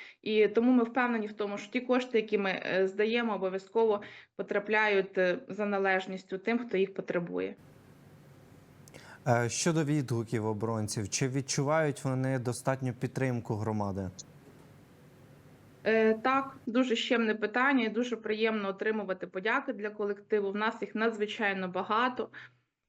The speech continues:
Speaker 1: Е, всі ми, вони зберігаються в одному місці. Ми дуже пишаємося тим, що ми можемо в такий спосіб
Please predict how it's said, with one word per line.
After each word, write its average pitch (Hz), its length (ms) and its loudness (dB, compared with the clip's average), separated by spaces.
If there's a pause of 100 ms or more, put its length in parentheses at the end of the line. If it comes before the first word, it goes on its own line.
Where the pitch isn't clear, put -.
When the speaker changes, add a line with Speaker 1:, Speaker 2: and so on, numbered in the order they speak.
(140)
Speaker 1:
Е, 196 500 4
всі 190 280 -4
ми, 208 260 0
вони 208 280 -2
зберігаються 214 920 0 (600)
в 226 40 -2
одному 202 320 -2
місці. 226 380 -4
Ми 196 120 -4
дуже 233 240 2
пишаємося 202 680 -2
тим, 233 260 0
що 240 160 -6
ми 190 120 -2
можемо 208 420 0
в 185 60 -8
такий 214 260 -6
спосіб 226 560 2